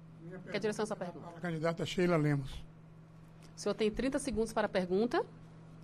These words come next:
Speaker 1: Candidata Sheila Lemos,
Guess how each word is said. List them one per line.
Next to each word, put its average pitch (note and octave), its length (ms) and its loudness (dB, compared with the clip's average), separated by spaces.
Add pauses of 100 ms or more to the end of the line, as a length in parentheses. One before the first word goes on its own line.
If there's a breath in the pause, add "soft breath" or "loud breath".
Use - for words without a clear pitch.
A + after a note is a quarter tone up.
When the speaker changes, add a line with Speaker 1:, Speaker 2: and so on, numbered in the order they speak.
(960)
Speaker 1:
Candidata F3 800 6
Sheila D#3+ 340 2
Lemos, D#3 560 2